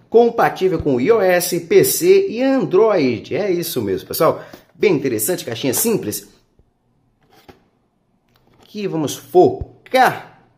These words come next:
Vocês poderem ver, certo?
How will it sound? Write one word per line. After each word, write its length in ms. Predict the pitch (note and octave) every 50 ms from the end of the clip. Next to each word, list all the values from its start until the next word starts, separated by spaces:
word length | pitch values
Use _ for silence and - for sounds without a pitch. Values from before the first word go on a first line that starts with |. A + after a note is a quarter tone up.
| _ _ _ _ _ _ _ _ _ _ _ _ _ _ _ _ _ _ _ _ _ _ _ _ _ _ _ _ _ _
Vocês 80 | _ _
poderem 480 | - A3+ G#3 - F#3+ F3+ D#3 D3 A2+
ver, 180 | - - F2+ D#2
certo? 440 | - - - G#3+ D#3+ - - -